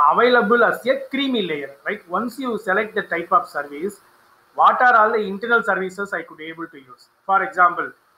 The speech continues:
I am going to use my visual recognition service, right? Nothing but image classification, object detection, et cetera, et cetera.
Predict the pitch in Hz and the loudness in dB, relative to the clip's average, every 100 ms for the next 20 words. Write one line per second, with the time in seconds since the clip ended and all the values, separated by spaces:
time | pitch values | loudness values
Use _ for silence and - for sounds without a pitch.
0 | - 156 160 185 190 170 180 185 175 156 | -6 -6 -2 -2 -4 -6 -6 -6 -10 -12
1 | 175 226 214 175 180 180 170 175 165 135 | -10 -4 -2 -2 -2 -4 -8 -14 -14 -14
2 | 127 _ - _ 147 - _ _ _ 175 | -14 _ -20 _ -20 -20 _ _ _ -4
3 | 180 180 151 - - 170 180 165 165 165 | -2 -2 -4 -8 -10 -8 -4 -4 0 0
4 | 160 160 151 147 - 156 151 151 156 151 | 0 -6 -10 -10 -8 2 2 2 -2 -4
5 | 151 147 156 147 - - 139 135 - - | -4 -4 -6 -8 -8 -2 -2 -2 -8 -6